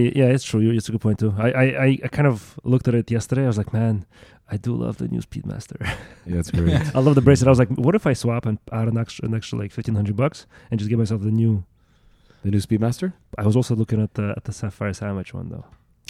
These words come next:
Speaker 2: I would get
Speaker 1: Because it's, uh, I love the, I'd love to have an open case
Speaker 2: I'd,
Speaker 1: back on the
Speaker 2: I'd get
Speaker 1: mechanism.
Speaker 2: either the Dark Side of the Moon,
Speaker 1: It's,
Speaker 2: slightly
Speaker 1: it's, it's,
Speaker 2: used.
Speaker 1: it's big though, right? It's forty-four.
Speaker 2: Yeah, it's a full ceramic watch. It's amazing. Or the new fifty-seven.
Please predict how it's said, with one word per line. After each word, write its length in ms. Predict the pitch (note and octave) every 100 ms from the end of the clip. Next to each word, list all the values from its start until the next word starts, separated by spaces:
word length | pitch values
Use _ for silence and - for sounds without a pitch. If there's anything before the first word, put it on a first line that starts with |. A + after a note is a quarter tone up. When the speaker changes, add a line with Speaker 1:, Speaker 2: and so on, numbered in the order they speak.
| -
Speaker 2:
I 120 | C#3
would 200 | D3+ C3+
get 140 | B2+
Speaker 1:
Because 220 | C#3 C3 A#2+
it's, 160 | -
uh, 60 | A#2+
I 120 | A#2
love 160 | A#2+ B2
the, 80 | A#2
I'd 220 | A#2+ A#2+
love 140 | C3 B2
to 80 |
have 100 | A2
an 80 | G#2
open 220 | A2 A2+
case 140 | G#2 A#2
Speaker 2:
I'd, 80 | A2
Speaker 1:
back 140 | G#2+
on 100 | G#2+
the 120 | G#2+ A#2+
Speaker 2:
I'd 160 | C3
get 140 | C3+ C3+
Speaker 1:
mechanism. 80 | C3
Speaker 2:
either 180 | C3
the 100 | A#2+
Dark 220 | G#2+ A#2+ A#2
Side 200 | C3+ A#2+
of 60 |
the 60 | A2
Moon, 380 | A2+ B2+ F#3+ G#3+ _ _ _ _ -
Speaker 1:
It's, 100 | -
Speaker 2:
slightly 320 | C3+ A#2+ B2
Speaker 1:
it's, 80 | A#2
it's, 160 | B2
Speaker 2:
used. 180 | F#3+ -
Speaker 1:
it's 60 | A2+
big 220 | C#3 G#2+
though, 140 | A2
right? 200 | G2+ B2+ -
It's 100 | A2+
forty-four. 580 | - A2 - B2+ D#3+ C#3+
Speaker 2:
Yeah, 100 | -
it's 120 | D#2+ -
a 20 |
full 200 | - F#2
ceramic 560 | - E2+ E2 E2+ F2+ -
watch. 220 | F#2 -
It's 80 | -
amazing. 240 | F#2+ F#2+ - - -
Or 420 | B2 B2+ C3 C3+
the 180 | - A#2+
new 120 | B2
fifty-seven. 640 | A2 - A2 - G#2 F2